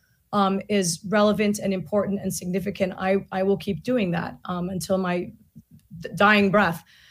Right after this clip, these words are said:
And, um, and so that was why I joined it, uh, in terms of,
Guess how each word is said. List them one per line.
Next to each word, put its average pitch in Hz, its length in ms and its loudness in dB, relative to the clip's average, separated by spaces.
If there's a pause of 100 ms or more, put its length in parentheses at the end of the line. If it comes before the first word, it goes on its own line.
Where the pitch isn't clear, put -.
(340)
And, 214 360 6
um, 202 500 4
and 214 180 0
so 214 520 2
that 226 300 0
was 233 180 -2
why 208 200 0
I 196 120 0
joined 240 420 -4
it, 190 320 -2
uh, 196 260 -2
in 208 140 -2
terms 220 420 -4
of, 190 280 0